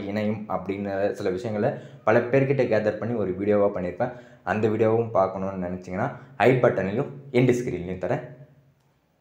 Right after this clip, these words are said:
பாருங்க. ஆனா ப்ரோமோ வந்ததுலேருந்து ஆடியன்ஸ்க்கான எல்லாருக்குமே லியோ வந்து எல் சி யூவா ஸ்டாண்ட் அலோனா ஒரு ஃபுல் கன்ஃபியூஷன்ல இருக்கும். ஏன்னா ப்ரோமோவை பார்த்தா எல் சி யூல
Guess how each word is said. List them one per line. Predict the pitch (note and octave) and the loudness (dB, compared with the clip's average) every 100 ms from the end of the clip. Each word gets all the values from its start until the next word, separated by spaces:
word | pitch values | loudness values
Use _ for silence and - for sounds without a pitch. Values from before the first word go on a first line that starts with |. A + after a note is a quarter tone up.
| _ _ - | _ _ 2
பாருங்க. | F2+ E2 D#2+ - - _ _ _ - | 2 2 -6 -14 -20 _ _ _ 0
ஆனா | C#3 E3+ E3+ - | 4 6 4 4
ப்ரோமோ | C3+ E3 F#3 F#3 C3 | 4 6 8 6 6
வந்ததுலேருந்து | A2+ C#3 D3+ C#3 B2+ A#2+ A2 G#2+ G#2+ D3 C3+ - - - - - | 4 2 0 2 6 6 4 0 4 4 4 0 -10 -18 -16 -4
ஆடியன்ஸ்க்கான | G2 A#2 C#3 C3+ A#2+ - G#2+ G2 | 2 4 6 4 0 0 0 0
எல்லாருக்குமே | G2 A2+ B2 C3 - G#2 G#2+ C3 G#2+ | 0 4 6 4 2 -4 0 0 0
லியோ | G#2 B2 D3+ | 0 6 6
வந்து | A#2+ G2+ G#2 C3+ | 6 2 2 2
எல் | G2 G#2+ | 4 2
சி | G#2 B2 | -2 -4
யூவா | A2 G2+ A#2 | 0 2 2
ஸ்டாண்ட் | - G#2 G2+ A2+ | 2 2 2 2
அலோனா | G2+ G2 F#2+ A#2 B2+ | 0 0 0 2 4
ஒரு | G#2 G2+ | 2 0
ஃபுல் | - - C#3 D#3 | -8 -4 0 0
கன்ஃபியூஷன்ல | B2+ A2 G#2+ B2 - A2+ G2+ G2 | 0 -2 -2 -4 -4 -4 -4 -4
இருக்கும். | F#2+ F#2+ | -4 -4
ஏன்னா | G#2+ C#3 C3+ | 0 2 2
ப்ரோமோவை | A#2+ B2 D3 C#3 - | 2 4 4 2 2
பார்த்தா | A#2 - D3 D3+ - - - | 0 4 4 4 -4 -10 2
எல் | A#2+ B2 | 4 4
சி | - D3+ | 2 2
யூல | D3 C#3+ | 4 4